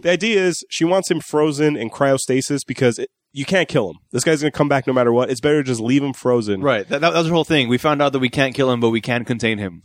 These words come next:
Speaker 1: Yeah.
Speaker 2: So that, then that's the best plan that we have.
Speaker 1: So the scientist is like, "No, with that power, we can make an army of Jason Voorhees."
Speaker 2: Right.
Speaker 1: By the
Speaker 2: Yeah.
Speaker 1: way, that scientist is a cameo of, uh, David Cronenberg.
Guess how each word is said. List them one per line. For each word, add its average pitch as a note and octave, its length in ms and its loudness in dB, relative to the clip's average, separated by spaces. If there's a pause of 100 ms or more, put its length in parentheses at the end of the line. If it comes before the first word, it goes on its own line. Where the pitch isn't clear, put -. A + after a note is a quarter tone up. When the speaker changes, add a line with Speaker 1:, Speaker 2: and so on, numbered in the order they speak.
Speaker 1:
Yeah. A#2+ 200 -4 (100)
Speaker 2:
So - 160 -4
that, A#2 220 0
then A#2 180 -2
that's A2+ 380 -4
the A#2+ 80 -4
best A#2+ 240 -2
plan A2+ 180 -2
that A2 80 0
we G#2 140 0
have. F#2+ 320 -2
Speaker 1:
So C#3+ 160 0
the A#2+ 80 -2
scientist D3+ 680 -2
is A2+ 140 -4
like, G2+ 160 -4
"No, A#2+ 360 0 (120)
with A#2 140 2
that E3 180 0
power, A#2+ 300 2
we B2+ 100 4
can A#2 160 -6
make B2 140 2
an C3 80 0
army F3 320 2
of A#2+ 100 -2
Jason A#2+ 320 0
Voorhees." G#2 540 -2 (180)
Speaker 2:
Right. B2+ 320 -2
Speaker 1:
By D3 160 2
the A#2 60 0
Speaker 2:
Yeah. D3 60 2
Speaker 1:
way, C3+ 260 0 (160)
that C3+ 180 0 (240)
scientist C3+ 580 -2
is G2+ 120 -8
a G2 40 -14
cameo G2 680 -4
of, G2+ 240 -2 (340)
uh, F#2+ 380 -6
David B2+ 260 2
Cronenberg. G#2+ 480 -2